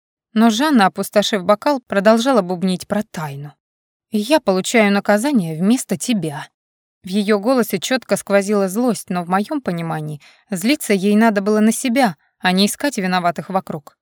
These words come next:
Жанна снова наполнила бокал и без паузы выпила. "Если ты пришла на мое место, просто попроси его. Хер поймешь, чего ты до сих пор без ошейника, чего он с тобой церемонится.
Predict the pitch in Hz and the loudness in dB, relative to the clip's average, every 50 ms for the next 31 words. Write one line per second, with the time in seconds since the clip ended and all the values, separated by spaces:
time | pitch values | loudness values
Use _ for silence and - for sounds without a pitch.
0 | _ _ _ _ _ _ _ _ - 196 175 196 233 226 214 208 202 - - 254 | _ _ _ _ _ _ _ _ -10 -4 0 4 4 4 4 2 0 -2 0 0
1 | 269 254 208 190 185 180 - - 240 226 214 190 180 180 175 170 190 196 - - | 0 2 2 0 0 0 0 0 0 2 2 0 0 0 0 0 0 -2 0 0
2 | 269 254 202 175 160 175 - - - 240 240 233 202 175 180 180 175 175 151 - | 0 0 0 -2 -4 -6 -8 -4 0 2 2 2 2 0 -4 -6 -6 -6 -10 -10
3 | 160 151 147 - _ _ _ _ _ _ _ _ _ _ _ _ _ _ _ _ | -14 -16 -16 -18 _ _ _ _ _ _ _ _ _ _ _ _ _ _ _ _
4 | _ _ _ _ _ - 220 233 269 262 - - 226 214 - 233 - 220 208 226 | _ _ _ _ _ -2 0 2 2 2 2 2 0 0 0 -2 -2 -2 -4 -2
5 | - - 247 247 240 220 196 196 202 202 202 220 254 277 - - - - 170 165 | 0 2 4 6 6 4 4 2 2 2 2 2 2 0 -2 -6 -8 -8 -8 -8
6 | 240 _ _ _ - - 277 269 - - 247 - 277 240 - 311 302 294 - - | -8 _ _ _ -12 -10 -8 -8 -6 -6 -6 -4 -4 -4 -2 -2 -2 -2 -4 -6
7 | - - 202 175 147 156 156 185 160 - _ _ - - - - _ _ - - | -4 -4 -4 -4 -4 -8 -12 -14 -16 -18 _ _ -20 -20 -20 -20 _ _ -12 -4
8 | - 320 311 - - 311 302 311 302 254 214 180 165 151 - - - - _ _ | -2 -2 0 2 2 2 4 4 6 4 4 2 0 -4 -8 -10 -12 -14 _ _
9 | _ - - 254 233 240 226 - 202 190 220 - - 233 - - 254 240 220 190 | _ -4 -2 0 0 0 0 0 0 0 0 0 0 -4 -2 0 0 2 2 2
10 | 202 185 185 208 202 - - 277 277 247 202 170 151 - 170 175 - - 247 247 | 0 2 2 2 2 2 0 0 2 2 0 0 -2 -6 -8 -8 -8 -6 -4 0
11 | 269 247 226 - - 226 190 190 208 - - 226 220 240 233 220 190 170 160 160 | 2 2 2 2 0 -4 -2 -2 -4 -2 0 4 4 6 6 4 4 0 -4 -8
12 | 156 - - - 180 | -12 -12 -10 -10 -10